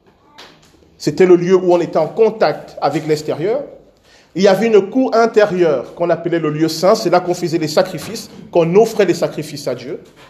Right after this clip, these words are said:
Les païens n'avaient pas le droit d'aller dans le lieu saint. Il y avait encore une autre cour plus petite,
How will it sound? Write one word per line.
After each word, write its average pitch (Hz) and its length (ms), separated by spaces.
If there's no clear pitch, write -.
Les 147 100
païens 170 260
n'avaient 160 220
pas 202 180
le 175 100
droit 151 200
d'aller 139 260
dans 135 120
le 131 100
lieu 120 160
saint. - 280
Il 175 60
y 220 40
avait 214 160
encore 233 280
une 233 160
autre 294 240
cour 233 260
plus 269 200
petite, - 580